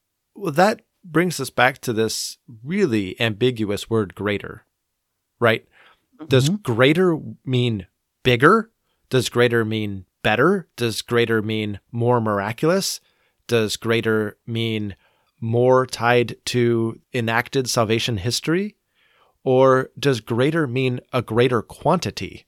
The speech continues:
Speaker 1: which is something of what I think you're trying to say?
Speaker 2: Yeah, I think this is a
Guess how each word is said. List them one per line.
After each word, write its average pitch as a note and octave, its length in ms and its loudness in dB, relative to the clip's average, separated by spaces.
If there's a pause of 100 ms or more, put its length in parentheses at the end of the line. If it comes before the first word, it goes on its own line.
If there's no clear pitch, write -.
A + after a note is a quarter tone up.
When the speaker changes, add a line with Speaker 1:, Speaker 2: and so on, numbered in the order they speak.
Speaker 1:
which A#2 240 -4
is - 360 -4
something F3 480 -2
of G2+ 140 -4
what G#2+ 280 0
I A2 120 -2
think G#2+ 320 -6
you're G#2 100 -2
trying F#2+ 260 -10
to F2+ 100 -12
say? - 360 -10 (800)
Speaker 2:
Yeah, B3 440 0 (280)
I G3 180 0
think G#3+ 240 -2
this G3+ 180 -2
is F3+ 100 -2
a F#3+ 40 -2